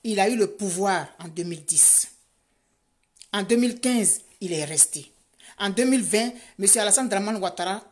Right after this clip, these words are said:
a démontré par A plus B que ce pouvoir, il ne le laissera pas.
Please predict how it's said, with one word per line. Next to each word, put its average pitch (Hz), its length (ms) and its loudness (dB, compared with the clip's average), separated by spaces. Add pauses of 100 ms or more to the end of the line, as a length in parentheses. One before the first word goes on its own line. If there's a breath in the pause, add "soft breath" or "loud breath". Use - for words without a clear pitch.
a 175 320 -4
démontré 226 600 2
par 190 300 -6
A 220 120 2
plus 208 320 0
B 196 240 0 (240 loud breath)
que 247 100 0
ce 208 140 4
pouvoir, 226 600 -2
il 180 80 -6
ne 165 100 -10
le 156 100 -12
laissera 156 440 -4
pas. - 180 -20